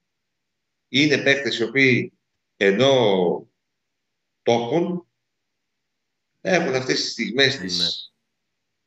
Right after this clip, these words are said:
Speaker 1: που είναι σαν να μην βρίσκονται εκεί, εκεί την ώρα εκεί. Και είναι σημαντικά, σημαντικά πρόσωπα για τον παοκ και οι δύο. Αν θέλει ο παοκ να προχωρήσει και στην Ευρώπη, αν θέλει να πάει να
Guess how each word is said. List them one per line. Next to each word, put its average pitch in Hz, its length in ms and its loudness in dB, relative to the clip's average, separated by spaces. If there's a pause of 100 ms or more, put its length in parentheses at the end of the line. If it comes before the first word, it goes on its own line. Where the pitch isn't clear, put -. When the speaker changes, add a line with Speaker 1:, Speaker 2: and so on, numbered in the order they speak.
(960)
Speaker 1:
που 139 160 -2
είναι 170 200 4
σαν 170 180 2
να 160 80 2
μην 165 240 0
βρίσκονται 127 360 -2
εκεί, 123 420 2
εκεί 107 260 -4
την 113 180 -6
ώρα 113 100 4
εκεί. 98 320 -2 (640)
Και 123 140 6
είναι 160 120 8
σημαντικά, 127 1160 4 (540)
σημαντικά 92 580 -2
πρόσωπα 110 380 -2
για 85 120 -6
τον 82 120 -6
παοκ 85 260 -6
και 87 120 2
οι 87 60 4
δύο. 80 320 -4 (260)
Αν 104 200 4
θέλει 98 240 4
ο 92 80 2
παοκ 98 260 2 (600)
να 87 140 -6
προχωρήσει 95 500 4
και - 60 -8
στην - 180 -2
Ευρώπη, 95 500 2
αν 95 140 2
θέλει 95 200 0
να 92 400 2
πάει 95 280 0
να 90 460 -4